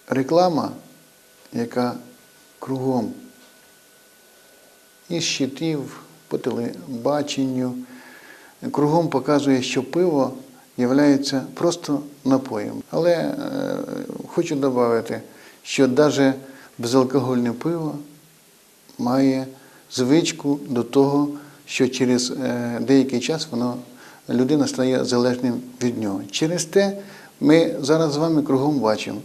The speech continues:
що молоді люди п'ють пиво на трамвайних зупинках, в парках, їдуть, ходять, сидять на ступеньках і п'ють. Е, пивний алкоголізм,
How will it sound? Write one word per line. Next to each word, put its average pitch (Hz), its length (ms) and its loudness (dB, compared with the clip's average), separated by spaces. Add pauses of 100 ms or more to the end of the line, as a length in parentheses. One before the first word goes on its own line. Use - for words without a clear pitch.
(540)
що 147 300 2 (100)
молоді 156 420 4
люди 120 400 2 (300)
п'ють 151 480 -2
пиво 117 420 -2 (1000)
на 143 100 6
трамвайних 156 560 0
зупинках, 127 720 -6
в - 140 -20
парках, - 500 -4 (1080)
їдуть, 135 640 0 (320)
ходять, 160 600 0 (260)
сидять 160 440 2
на 135 80 0
ступеньках - 720 -6
і 113 40 -6
п'ють. 110 420 -8 (760)
Е, 120 400 0
пивний 202 340 4
алкоголізм, 180 680 2